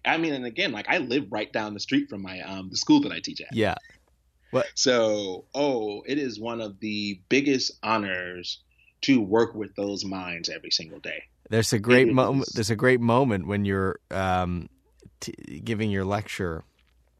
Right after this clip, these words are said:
Speaker 2: and it says a lot about you. And I, I remember it, that they, the, somebody starts talking, or kids are coming in and out, and you just looked up, you said, "I'll wait." <laughs>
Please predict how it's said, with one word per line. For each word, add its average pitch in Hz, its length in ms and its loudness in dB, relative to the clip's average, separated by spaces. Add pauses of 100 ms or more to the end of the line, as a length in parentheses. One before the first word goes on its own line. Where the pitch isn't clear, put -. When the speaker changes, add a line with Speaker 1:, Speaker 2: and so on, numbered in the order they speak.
(300)
Speaker 2:
and 95 300 0
it 90 100 -8
says 107 260 2
a 95 60 0
lot 95 180 2
about 98 320 0
you. 90 220 -2
And 87 140 -2
I, 87 300 -2
I 87 100 -2
remember 95 480 -2
it, - 160 -10
that 95 240 -2
they, 98 400 0
the, 90 320 -4 (220)
somebody 127 320 -8
starts 101 340 -4
talking, 117 500 0
or 90 80 -4
kids 110 260 -2
are 107 60 -2
coming 98 240 -2
in 95 80 0
and 95 80 -2
out, 95 200 -2
and 92 80 -6
you 101 80 -2
just 101 220 -4
looked 104 220 -2
up, 104 160 -4
you 101 60 -4
said, 92 260 -4
"I'll 101 260 4
wait." 92 540 -4
<laughs> - 40 -20